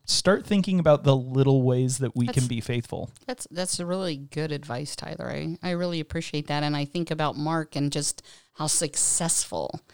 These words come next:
Speaker 1: Yeah.
Speaker 2: he has been. He has been trusted with much, and he
Speaker 1: Mm-hmm.
Speaker 2: has done much with that
Speaker 1: Mm-hmm.
Speaker 2: trust.
Speaker 1: Yeah.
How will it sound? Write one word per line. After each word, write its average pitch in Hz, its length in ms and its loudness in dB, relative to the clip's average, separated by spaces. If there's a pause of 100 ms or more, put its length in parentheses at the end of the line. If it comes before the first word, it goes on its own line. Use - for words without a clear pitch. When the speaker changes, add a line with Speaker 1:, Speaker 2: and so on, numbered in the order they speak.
Speaker 1:
Yeah. 135 340 8
Speaker 2:
he 180 160 0
has 156 120 2
been. 147 240 0
He 185 140 0
has 165 140 0
been 151 180 2
trusted 156 480 -2
with 147 180 -4
much, - 680 -2
and 147 220 -2
he 139 200 2
Speaker 1:
Mm-hmm. 175 100 8
Speaker 2:
has 143 320 -4
done 151 420 0
much - 340 -2
with 151 260 2
that 135 240 -4
Speaker 1:
Mm-hmm. 147 120 2 (160)
Speaker 2:
trust. 185 320 2 (140)
Speaker 1:
Yeah. 143 220 6